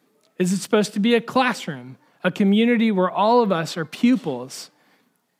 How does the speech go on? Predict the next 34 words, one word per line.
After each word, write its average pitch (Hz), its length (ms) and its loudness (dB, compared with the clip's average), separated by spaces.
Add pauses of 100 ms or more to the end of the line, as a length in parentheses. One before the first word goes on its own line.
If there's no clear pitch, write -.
(140)
And 190 260 2
in 202 140 0
that 247 240 2
case, 165 500 -2 (560)
we're 196 160 4
just 196 220 0
assuming 214 400 2
the 196 100 4
world 196 300 4
doesn't 202 200 2
have 208 220 4
the 190 80 2
right 180 260 2
facts. - 600 -6 (300)
If 175 140 0
we 247 140 2
can 233 160 2
get 220 160 2
the 180 120 2
right 196 340 2
data 160 500 2 (240)
and 170 160 0
show 262 220 4
people 226 360 2
how 214 240 4
right 240 380 2
we 175 200 0
are, 139 480 -2 (580)
then 143 600 0
people 156 340 -2
will 151 100 -2
seek 147 280 -4
after 143 340 -4
Jesus. 127 640 -10